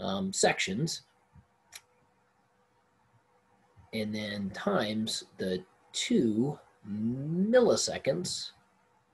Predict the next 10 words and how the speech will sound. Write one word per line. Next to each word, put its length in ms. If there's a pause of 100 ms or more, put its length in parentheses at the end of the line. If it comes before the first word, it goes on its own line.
per 500 (840)
division. 640 (680)
And 220
so 360
what 260
that 180
gives 240
us 220
is 500 (420)
eight 520